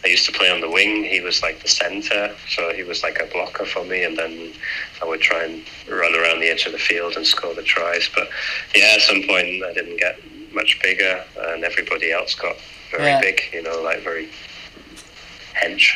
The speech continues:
Speaker 1: <laughs> strapped. <laughs> Um, I didn't really have the, the physique to carry that on, so. No, that was my first sport. And then, um, yeah,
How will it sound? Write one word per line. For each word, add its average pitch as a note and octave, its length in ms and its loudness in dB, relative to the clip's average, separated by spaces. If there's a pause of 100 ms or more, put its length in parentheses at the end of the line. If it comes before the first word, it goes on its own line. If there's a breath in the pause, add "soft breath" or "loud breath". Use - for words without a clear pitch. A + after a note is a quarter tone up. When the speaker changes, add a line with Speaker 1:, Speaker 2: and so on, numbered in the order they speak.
(100)
Speaker 1:
<laughs> - 200 2
strapped. - 640 4
<laughs> - 60 2 (800 loud breath)
Um, F2+ 680 0 (640)
I E2+ 160 6
didn't D#2+ 160 2
really D#2+ 240 0
have - 220 -2
the, D#2+ 200 -4 (440 loud breath)
the - 80 -2
physique - 460 4
to - 60 0
carry E2+ 280 2
that - 160 0
on, E2 260 -4
so. D#2+ 300 -2 (680 loud breath)
No, G#2+ 140 8
that G#2+ 120 6
was A2 160 2
my G2 120 4
first G2 320 4 (160)
sport. F2+ 380 -4 (340)
And F#2 160 2
then, F#2+ 160 6 (580)
um, F2+ 260 -4 (320)
yeah, F#2 520 2